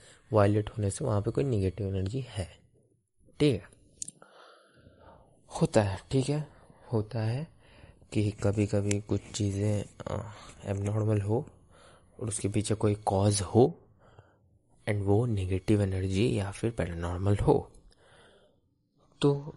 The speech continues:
आज का पॉडकास्ट हम थोड़ा सा छोटा ही रखेंगे, इसके बाद मैं अपना नेक्स्ट स्टोरी पॉडकास्ट जल्दी रिलीज करूँगा। I am being consistent। तो ये थी आज की टॉपिक या क्वेश्चन।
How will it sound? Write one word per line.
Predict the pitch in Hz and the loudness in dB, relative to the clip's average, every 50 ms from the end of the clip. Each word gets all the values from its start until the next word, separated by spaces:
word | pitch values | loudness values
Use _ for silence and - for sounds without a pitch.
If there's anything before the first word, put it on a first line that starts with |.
| - - - 131 | -16 -10 -4 0
आज | 135 139 139 135 - - | 0 0 0 -2 -6 -10
का | - - 147 139 | -10 -6 -6 -6
पॉडकास्ट | 135 - 123 120 120 117 - - - 123 123 123 123 - - - 113 | -4 0 2 2 2 2 0 -2 0 2 2 2 2 0 -2 -2 -2
हम | 110 113 113 107 | -2 0 0 -2
थोड़ा | - - - 110 110 110 | -4 -6 -6 -2 -2 0
सा | - - 113 110 110 - - - - | 0 2 0 0 0 -2 -6 -8 -6
छोटा | - - 98 - 107 | -2 0 0 0 2
ही | 104 | 0
रखेंगे, | 104 104 - - 104 104 104 | 0 0 0 2 2 4 4
इसके | 101 - - 101 | 4 2 2 2
बाद | 101 98 98 | 4 4 4
मैं | 101 101 101 | 2 2 0
अपना | 98 - - 107 104 107 - - - - - - - | 0 0 0 0 0 0 -2 -8 -20 -20 -14 -6 0
नेक्स्ट | 107 110 113 107 - - - | 4 4 4 4 2 -2 -4
स्टोरी | - - 107 104 107 | 0 2 2 2 2
पॉडकास्ट | 107 - 104 101 - 107 98 98 101 - | 4 2 2 2 2 0 -2 -2 -2 -2
जल्दी | - 98 98 101 107 101 | -2 0 2 2 2 2
रिलीज | 101 95 92 95 92 - | 2 0 0 0 0 0
करूँगा। | - - - - 98 110 120 143 - - _ - - - - - - - | 0 -2 -2 -2 -4 -4 -4 -6 -8 -12 _ -20 -20 -20 -20 -12 -8 -6
I | 95 98 | -4 -2
am | 101 | -2
being | 95 92 98 98 98 98 95 - | -2 -2 0 0 0 0 0 0
consistent। | 95 92 - - 90 90 87 - - - 120 147 - - - - - - - - - - - | -2 -2 -2 -2 -2 -2 -2 -2 -4 -4 -6 -6 -6 -10 -18 -18 -18 -18 -18 -18 -16 -6 -2
तो | 127 | 2
ये | 117 117 120 117 | 4 4 4 4
थी | - - 113 - - | 2 0 -4 -4 -4
आज | - 101 107 110 - - | -2 -2 -2 -2 -2 -2
की | - - 104 101 - - _ _ _ _ _ _ _ _ _ - | 0 0 0 0 0 -6 _ _ _ _ _ _ _ _ _ 2
टॉपिक | 107 98 - - 117 107 107 110 | 2 2 4 4 2 2 2 0
या | 104 | -2
क्वेश्चन। | 104 - 98 95 - - - - 156 | 2 2 2 2 2 0 -2 -2 -4